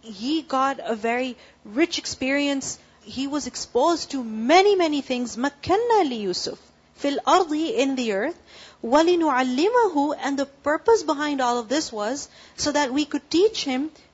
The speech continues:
مِنْ تَأْوِيلِ الْأَحَادِيثِ, from تَأْوِيلِ الْأَحَادِيثِ, the interpretation of ahadith. And we learned earlier what تَأْوِيلُ الْأَحَادِيثِ means.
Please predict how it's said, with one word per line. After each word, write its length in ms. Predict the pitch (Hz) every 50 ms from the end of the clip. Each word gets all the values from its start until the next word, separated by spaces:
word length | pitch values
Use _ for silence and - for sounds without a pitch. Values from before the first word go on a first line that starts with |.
| _ 269
مِنْ 180 | 294 302 294
تَأْوِيلِ 680 | 285 285 254 - - 214 214 233 240 269 269 277 277 -
الْأَحَادِيثِ, 920 | - 214 208 - 214 196 196 185 185 190 208 226 214 190 147 139 - - - _ _ _ _ _
from 600 | - - - - 262 262 277 302 311 311 330 330 -
تَأْوِيلِ 580 | - 247 - - 226 220 226 233 240 254 247
الْأَحَادِيثِ, 800 | - - 208 - - 208 190 180 190 196 214 214 196 180 - -
the 120 | - 226 226
interpretation 720 | 220 220 226 226 226 240 220 - 214 220 214 - 269 247
of 260 | 240 240 285 - - - _ _ _ _ _ _ _ _ -
ahadith. 760 | 214 214 - 254 262 240 269 302 302 233 - - - - - - _ _ -
And 140 | 202 208
we 120 | 208 226 220
learned 380 | 220 233 240 254 262 - - -
earlier 360 | - 240 262 240 233 226 262
what 180 | 269 254 220 -
تَأْوِيلُ 400 | - - - 202 226 226 233 220
الْأَحَادِيثِ 540 | - - - 202 196 190 190 208 208 - -
means. 400 | 285 339 302 208 - - -